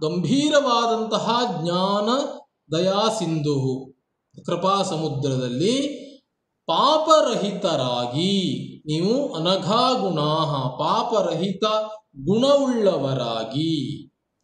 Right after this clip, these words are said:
ಪಾಪರಹಿತ ಗುಣಗಳು ಅಂತಂದ್ರೆ ಯಾವುದೇ ಗುಣ ಇರಲಿ ನಮ್ದು, ಅದಕ್ಕೆ ಪಾಪ ಅನ್ನುವಂಥದ್ದು ತಗಲಬಾರದು. ಶುದ್ಧ ಮನಸ್ಕರಾಗಿ, ಕೆಟ್ಟ ವಿಚಾರವಿಲ್ಲದೆ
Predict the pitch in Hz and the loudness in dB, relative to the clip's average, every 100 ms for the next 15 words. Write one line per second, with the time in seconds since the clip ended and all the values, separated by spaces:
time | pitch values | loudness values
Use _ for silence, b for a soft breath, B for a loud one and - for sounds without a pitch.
0 | _ _ _ _ 131 156 190 180 165 170 | _ _ _ _ -4 -2 0 0 -2 -2
1 | 175 165 165 165 165 165 160 160 160 160 | -2 -2 -2 0 0 -2 -4 -2 -2 -4
2 | 160 165 _ _ _ - 113 139 190 240 | -8 -14 _ _ _ -12 -4 -2 -2 0
3 | 262 262 180 160 143 131 123 120 113 135 | 0 0 0 0 0 -2 -4 -6 -6 -4
4 | 160 139 147 - 208 190 147 208 240 220 | -2 -2 -4 -4 -4 -4 -2 -2 -2 -2
5 | 175 156 151 147 254 262 202 165 131 113 | -2 -4 -6 -6 -6 -4 -2 -2 -2 -4
6 | - - _ _ _ _ - 214 202 208 | -8 -16 _ _ _ _ -10 -6 -2 -2
7 | 160 156 135 - 123 110 104 104 131 127 | -2 -4 -6 -6 -6 -4 -8 -6 -6 -6
8 | 131 - _ - - - 156 139 135 127 | -10 -20 _ -10 -6 -2 -2 -2 -4 -4
9 | 117 107 107 104 104 156 160 - - | -4 -6 -8 -10 -4 -4 -4 -6 -12